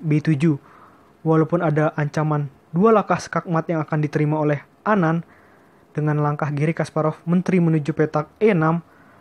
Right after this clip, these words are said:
namun setelah raja menuju petak H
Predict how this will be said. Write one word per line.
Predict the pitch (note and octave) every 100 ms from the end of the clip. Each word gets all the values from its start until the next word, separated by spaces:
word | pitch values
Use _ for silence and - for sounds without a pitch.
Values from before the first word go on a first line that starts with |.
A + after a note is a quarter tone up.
| _ -
namun | D3+ D#3+ D#3
setelah | - D#3+ D3+ - - _ _ _ _ _ _ _ -
raja | E3+ G3 F3+
menuju | G#3 F3+ E3+ D#3+
petak | E3 D#3+ D#3+
H | -